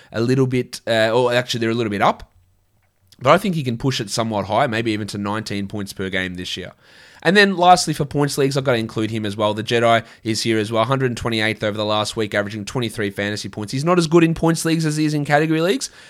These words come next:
but he is still averaging twenty-nine fantasy points over the course of the season, and a guy that's dropped down to twenty-three since returning from injury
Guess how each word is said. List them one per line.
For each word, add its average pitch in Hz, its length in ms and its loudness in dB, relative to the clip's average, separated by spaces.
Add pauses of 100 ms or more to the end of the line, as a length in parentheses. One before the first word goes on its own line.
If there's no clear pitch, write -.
(200)
but 170 120 6
he 196 80 2
is 202 80 2
still - 220 -2
averaging 131 360 2
twenty-nine 117 460 0
fantasy 110 380 -2
points 104 280 -6
over 110 220 0
the 104 80 -4
course 104 320 -6
of 107 60 -8
the 101 80 -6
season, 104 400 -2
and 101 160 -2
a - 20 -4
guy 104 320 0 (260)
that's 123 240 4
dropped 160 260 4
down 143 160 2
to 131 100 -4
twenty-three 131 560 -2
since 117 260 -4
returning 110 380 -4
from 110 160 -6
injury 113 400 -2